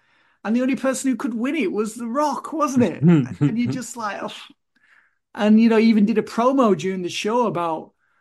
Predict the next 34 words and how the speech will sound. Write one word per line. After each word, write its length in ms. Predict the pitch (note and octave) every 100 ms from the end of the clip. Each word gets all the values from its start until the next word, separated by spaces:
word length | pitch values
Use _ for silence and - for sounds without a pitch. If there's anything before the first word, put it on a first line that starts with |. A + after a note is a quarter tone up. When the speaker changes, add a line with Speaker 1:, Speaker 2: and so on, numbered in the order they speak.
| _ _
Speaker 1:
you 100 | G3
know, 80 | F#3+
basically, 760 | D3+ G#3 A#3 A3+ - F#3+ G3 F#3 - _ _
you 140 | A3+
know, 120 | A#3 A3+
making 420 | G#3+ A3+ A#3 A3+
fun 320 | - B3 B3
of 60 | B3+
the 80 |
fact 380 | E3+ G#3 G3 G3+
that 100 | G3+
there 100 | A3
was 300 | A#3 - - _ _ _ -
only 380 | A3 A#3 A#3+ A#3
really 340 | A3+ A#3 A#3
him 460 | E3+ E3+ A3+ G#3 A3+
that 160 | A#3 -
could 200 | B3+ A#3
win. 380 | A#3+ D4 E4
He 60 | F#3+
said, 220 | - F#4
"Well, 300 | D4 C#4 B3+
Crash 340 | A#3+ C4+ C4 -
Holly 300 | C#4 C4+ A#3
could 240 | - G#3
be 140 | A#3 A3
my, 200 | G#3+ G#3+
you 580 | F#3 - - _ -
know, 120 | A3+ G3
biggest 480 | E3 B3+ B3 -
challenger 500 | - A#3+ C4 A#3 G#3+
in 100 | A#3
the 80 | A3+
match." 640 | A3+ C4 - A#2+ - -